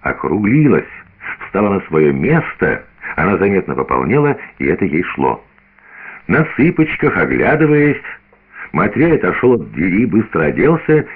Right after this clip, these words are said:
и, расчесав перед зеркалом свою русую небольшую бородку,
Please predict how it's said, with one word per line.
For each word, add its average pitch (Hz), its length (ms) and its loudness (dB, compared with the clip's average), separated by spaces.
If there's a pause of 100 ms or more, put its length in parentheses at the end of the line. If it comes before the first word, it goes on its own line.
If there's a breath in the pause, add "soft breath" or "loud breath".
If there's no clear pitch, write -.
(100)
и, 147 100 4
расчесав 170 640 0
перед 117 260 2
зеркалом 101 440 2
свою 98 380 2
русую 78 680 2 (160 loud breath)
небольшую 73 500 0
бородку, 147 580 2